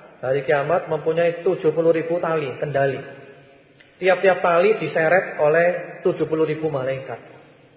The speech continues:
Subhanallah. Kemudian di dalam Bukhari Muslim muttafaqun alaih, melalui jalan sahabat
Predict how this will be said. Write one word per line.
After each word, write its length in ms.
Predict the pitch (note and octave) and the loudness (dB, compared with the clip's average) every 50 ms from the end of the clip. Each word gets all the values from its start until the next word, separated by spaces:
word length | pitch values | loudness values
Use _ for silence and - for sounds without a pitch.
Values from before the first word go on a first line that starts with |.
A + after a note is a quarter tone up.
| _ _ - | _ _ -16
Subhanallah. 760 | C3 B2+ - B2+ B2 A#2+ A#2 A2 A2 A#2 A2 G#2+ - - - - - - - - _ _ _ _ _ _ _ _ _ _ _ _ _ _ _ _ _ _ - - _ | -16 -16 -14 -14 -14 -12 -12 -10 -10 -10 -10 -12 -14 -20 -20 -20 -20 -20 -20 -20 _ _ _ _ _ _ _ _ _ _ _ _ _ _ _ _ _ _ -20 -8 _
Kemudian 400 | - E3+ F3+ F#3 F3 F#3+ G#3 - | 0 4 6 6 8 8 8 8
di 80 | F3 F3 | 8 8
dalam 320 | E3+ E3+ F3+ F#3 F3+ D#3+ | 10 10 10 10 8 6
Bukhari 320 | D#3 D3+ - F3 E3+ E3 | 4 6 8 8 8 10
Muslim 400 | E3+ F3 F3 E3+ - E3 F3+ E3+ | 8 8 6 6 6 4 4 4
muttafaqun 560 | D#3+ D#3+ - - D#3+ D3 - D3+ - D#3+ D3 C3 | 2 0 0 0 0 2 0 0 0 0 -2 0
alaih, 300 | B2 D3 D3+ D#3 D3 - - - - - - - - - | 2 2 4 4 2 2 -2 -10 -12 -14 -14 -16 -16 -10
melalui 320 | - C#3 C#3+ C#3+ D3 D3+ | -4 -2 0 2 2 4
jalan 320 | D3 D3+ C#3+ D3 D3+ C#3+ D3 | 6 6 6 6 6 4 4
sahabat 320 | D3 C#3+ C3+ C#3+ C#3+ - | 4 4 4 4 2 2